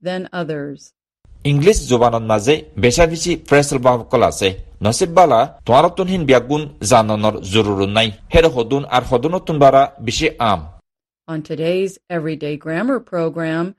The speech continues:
Speaker 1: we will talk about four common phrasal verbs with the word off. They are go off, put off, drop off, and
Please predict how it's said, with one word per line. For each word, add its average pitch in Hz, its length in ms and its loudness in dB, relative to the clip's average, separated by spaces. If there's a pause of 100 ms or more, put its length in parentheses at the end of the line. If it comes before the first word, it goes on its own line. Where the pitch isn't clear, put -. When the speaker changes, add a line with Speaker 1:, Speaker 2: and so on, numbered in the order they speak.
(320)
Speaker 1:
we 233 120 -4 (120)
will 196 180 -4 (180)
talk 151 220 -8 (340)
about 170 320 -4 (200)
four 285 220 0 (480)
common 208 400 -2 (320)
phrasal 170 380 -4 (120)
verbs 160 460 -2 (220)
with 240 220 -6
the 339 80 -6 (100)
word 156 340 -2 (380)
off. 254 340 -4 (460)
They 190 220 0 (220)
are 151 200 -4 (400)
go 170 140 -2 (260)
off, 247 160 -6 (400)
put 311 140 0 (180)
off, 202 140 -6 (440)
drop 165 280 -4 (180)
off, 196 140 -6 (340)
and 247 360 -6